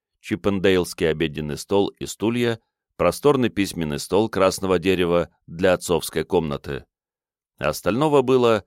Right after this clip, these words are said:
простые крашеные книжные полки и тахты для спанья. Хорошо мне жилось наездами в этом доме. Много там было говорено, пито, а в последние предотъездные годы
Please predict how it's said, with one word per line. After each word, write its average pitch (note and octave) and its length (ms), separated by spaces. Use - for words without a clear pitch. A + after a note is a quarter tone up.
простые B2+ 420
крашеные G2 540
книжные D#2+ 480
полки B2+ 340
и D#2+ 140
тахты D#2 360
для F2 200
спанья. D2 560
Хорошо C3 460
мне G#2 180
жилось F#2 380
наездами F2+ 560
в E2+ 80
этом E2+ 320
доме. C#2 340
Много C3 400
там F#2+ 220
было E2 240
говорено, D#2 600
пито, A#2+ 500
а F2+ 140
в - 60
последние A#2 540
предотъездные F#2 760
годы A2 440